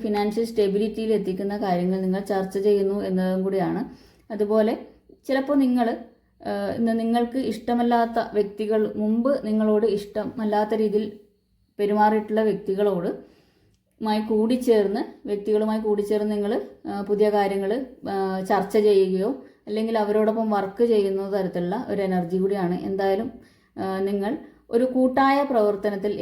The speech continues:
ഏർപ്പെടുന്നു എന്നുള്ളതാണ്. അല്ലെങ്കിൽ ഒരു ഗൈഡ്, ഗൈഡിനെ നിങ്ങൾക്ക് കിട്ടുന്നു, അല്ലെങ്കിൽ ഗൈഡൻസ് എടുക്കുന്നു എന്നുള്ളതും കൂടിയാണ് ഇവിടെ Three of Pentacles-ിൻ്റെ എനർജി പറയുന്നത്.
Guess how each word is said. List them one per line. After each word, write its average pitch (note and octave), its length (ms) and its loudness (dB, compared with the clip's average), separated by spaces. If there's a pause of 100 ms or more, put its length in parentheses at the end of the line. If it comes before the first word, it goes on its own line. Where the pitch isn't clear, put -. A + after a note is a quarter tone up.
ഏർപ്പെടുന്നു G3+ 520 0 (160)
എന്നുള്ളതാണ്. F#3 600 0 (200)
അല്ലെങ്കിൽ G3+ 340 0 (600)
ഒരു G3 200 0 (340)
ഗൈഡ്, G3 340 4 (380)
ഗൈഡിനെ G3 400 2
നിങ്ങൾക്ക് F#3+ 360 -2 (480)
കിട്ടുന്നു, F3+ 400 -2
അല്ലെങ്കിൽ F#3+ 300 2
ഗൈഡൻസ് G#3 520 2
എടുക്കുന്നു F#3+ 520 0 (160)
എന്നുള്ളതും F#3 460 2
കൂടിയാണ് F#3+ 380 0 (640)
ഇവിടെ G3+ 280 -2 (380)
Three A3 220 0
of B3+ 140 0
Pentacles-ിൻ്റെ F#3+ 640 0 (160)
എനർജി F#3 360 0 (220)
പറയുന്നത്. D3+ 380 -2